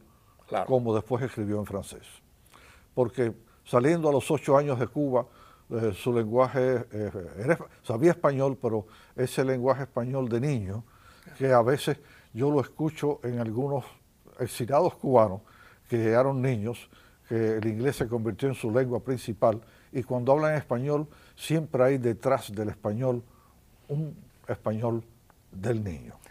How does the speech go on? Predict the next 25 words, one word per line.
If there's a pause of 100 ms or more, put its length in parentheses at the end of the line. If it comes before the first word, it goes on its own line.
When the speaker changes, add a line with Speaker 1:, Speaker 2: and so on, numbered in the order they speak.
Speaker 1:
No,
además
hay
que
decir,
y
tú
lo
sabes,
el,
el
francés (460)
es
una
lengua (420)
muy
atrapadora,
o
sea,
es
una
lengua, (320)
eh,
que
cuando